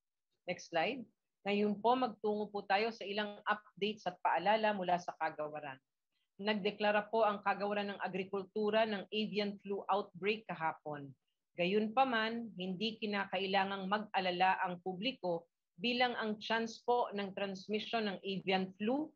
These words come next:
sa mga tao ay mababa. Ayon po sa World Health Organization, ang transmission from birds to humans at humans to humans ng avian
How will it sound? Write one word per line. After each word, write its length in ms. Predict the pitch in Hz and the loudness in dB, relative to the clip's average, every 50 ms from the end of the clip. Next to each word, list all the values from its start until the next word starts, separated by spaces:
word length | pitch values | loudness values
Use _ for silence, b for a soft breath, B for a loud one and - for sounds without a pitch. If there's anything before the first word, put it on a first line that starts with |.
| _ _ | _ _
sa 240 | _ - - 190 190 | _ -2 2 2 4
mga 320 | 202 214 202 202 196 190 - | 4 2 2 0 0 2 4
tao 400 | 175 185 180 - 208 226 247 - - | 4 4 4 4 4 2 2 2 0
ay 120 | 180 175 170 | -2 -2 -2
mababa. 560 | 160 156 151 151 143 139 139 143 147 139 - - _ _ _ _ _ _ _ _ _ - - | -2 -2 0 2 2 2 2 0 0 0 -2 -6 _ _ _ _ _ _ _ _ _ 0 2
Ayon 320 | 180 196 220 240 254 277 269 | 2 4 4 4 2 2 0
po 120 | - 240 | 0 -2
sa 160 | 214 - - 196 | -2 0 -4 -4
World 320 | 180 185 214 220 196 180 | -2 -2 -2 -2 -2 0
Health 240 | 202 202 202 202 190 | 0 -2 -2 -2 -6
Organization, 960 | 190 175 165 175 175 180 180 165 143 165 175 180 180 - - 208 233 254 262 - _ _ _ _ - | -6 -2 0 0 0 0 -2 -4 -4 -4 -4 -4 -2 0 2 2 2 2 0 -8 _ _ _ _ -2
ang 160 | - 202 214 208 | -2 0 0 0
transmission 800 | 208 208 226 220 220 - 220 240 254 247 - 254 254 262 254 254 | -2 -2 -4 -4 -4 -4 -2 0 0 0 2 2 2 2 0 -2
from 280 | - 214 202 190 175 147 | -2 -2 -2 -2 -4 -2
birds 400 | 175 208 240 247 208 - - - - - | 2 2 2 2 0 -6 -10 -12 -10 -8
to 40 | |
humans 600 | 196 185 202 240 254 247 220 165 160 160 151 - - | -6 -4 -2 -2 0 0 0 0 -2 -4 -6 -4 -4
at 120 | 185 185 - - | -4 -4 -4 -2
humans 480 | 202 220 240 226 220 220 214 208 214 - | -2 0 0 2 2 2 0 0 -4 -6
to 80 | - | -6
humans 520 | 202 190 196 220 226 220 220 226 214 220 - 190 | -4 -2 0 0 2 2 0 0 -2 -4 -6 -6
ng 80 | 180 - | -6 -4
avian 440 | 175 180 170 160 175 180 180 175 | -4 -4 -2 0 0 0 0 0